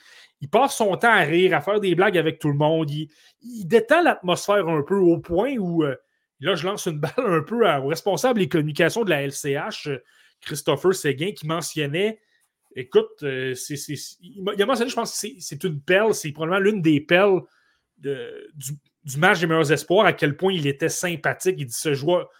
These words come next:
ce joueur-là va être du bonbon pour les médias parce que il aime parler, il, il est capable d'amener un peu toutes sortes de,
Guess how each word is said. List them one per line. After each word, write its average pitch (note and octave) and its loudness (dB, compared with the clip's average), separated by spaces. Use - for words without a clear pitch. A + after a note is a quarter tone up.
ce F3+ -2
joueur-là B3+ 4
va F3+ 4
être E3 -2
du C3+ -8
bonbon E3 2
pour D#3 -6
les D3 -4
médias C3+ -4
parce - -12
que C#3+ -10
il D#3 -6
aime G3+ -2
parler, E3 2
il, C3 -12
il C3 -10
est C#3 -6
capable F3+ 0
d'amener D3+ -2
un F3+ 2
peu F3 -8
toutes - -12
sortes F#3+ 2
de, C#3 0